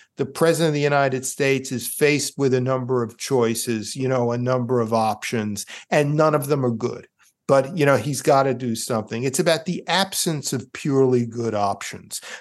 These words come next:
because even if he takes w-, a, the best option, it's still gonna cause dis-, suffering at some level among some part of the constituency. Um, and, you know, and tragedy is also realizing that the world is imperfect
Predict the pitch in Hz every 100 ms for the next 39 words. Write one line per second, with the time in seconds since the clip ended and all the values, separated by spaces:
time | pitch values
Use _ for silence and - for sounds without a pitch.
0 | _ 156 151 175 - 190 208 226 226 196
1 | - - 156 143 135 120 - - 156 143
2 | 135 123 123 170 - - - - _ -
3 | 135 135 - - 113 107 101 - - -
4 | 139 - - 180 165 170 135 - - 135
5 | 131 127 - _ - 131 - - - 147
6 | 135 - 127 110 107 113 - 135 123 113
7 | 117 113 104 101 101 104 101 - 117 113
8 | - 120 110 104 104 104 98 - 110 104
9 | 107 98 87 - 95 - - - - -
10 | _ - 151 151 151 - _ _ _ _
11 | _ _ _ 139 156 160 - - 170 -
12 | 170 170 - - 220 240 240 214 180 143
13 | 170 165 - 147 131 139 139 131 131 127
14 | 127 120 117 120 107 117 117 117 107 117
15 | 101 - - 107 98 - - _